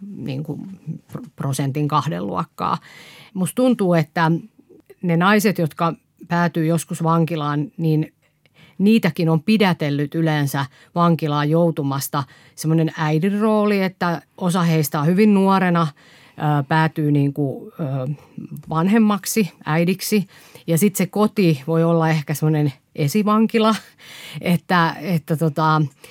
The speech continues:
tavallaan se kouluttamaton, ihan niin kuin miehet, jotka päätyy vankilaan, niin ovat kouluttamattomia,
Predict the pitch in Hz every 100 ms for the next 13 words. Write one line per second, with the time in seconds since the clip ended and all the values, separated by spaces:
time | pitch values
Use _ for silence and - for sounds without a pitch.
0 | - - - 165 165 160 160 151 143 _
1 | - 190 185 214 202 190 180 175 180 170
2 | 202 233 226 190 190 190 202 220 220 226
3 | 185 - 165 170 160 170 165 190 190 175
4 | 165 160 151 156 - 175 196 220 - 202
5 | 185 - 190 180 175